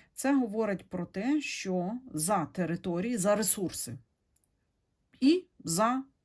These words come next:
е, вбитих людей, за вивезених дітей. Колесо фортуни говорить, що в нього вже чаша повна,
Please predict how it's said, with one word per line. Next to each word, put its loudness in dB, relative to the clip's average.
е, -2
вбитих -4
людей, -4
за 6
вивезених 0
дітей. -2
Колесо 0
фортуни 0
говорить, 0
що -6
в 0
нього 2
вже 0
чаша -6
повна, -6